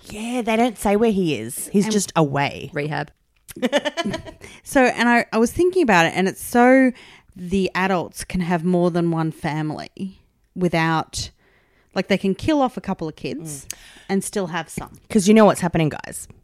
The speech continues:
Speaker 1: Everyone is on the Margot train now.
Speaker 2: Yeah.
Speaker 1: Old mate has an Oscar nod, and everyone else c-, is on that train.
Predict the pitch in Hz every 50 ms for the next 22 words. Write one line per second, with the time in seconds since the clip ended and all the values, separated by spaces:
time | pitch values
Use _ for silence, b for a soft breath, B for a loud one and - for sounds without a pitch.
0 | _ _ _ - 165 156 156 165 160 151 151 143 143 139 139 160 - - - -
1 | 160 - 151 135 131 127 127 131 135 139 143 143 131 127 - - 135 127 127 120
2 | 120 - - - 147 - _ _ _ - 190 175 - - - _ _ _ - -
3 | - - - - - - 160 170 185 196 208 202 196 170 143 139 143 139 - -
4 | - 156 147 143 139 135 151 - _ - 139 131 - - 285 - - - 165 139
5 | 139 131 127 139 165 208 226 - - _ - 147 147 - 135 170 185 180 196 175
6 | 165 160 151 180 240 202 110 170 - - - - - - - - - 156 147 143
7 | 135 143 - - _ _ _ _ _ _ _ - 156 156 151 151 156 147 139 135
8 | 139 - - - - - - 73 60 - - 147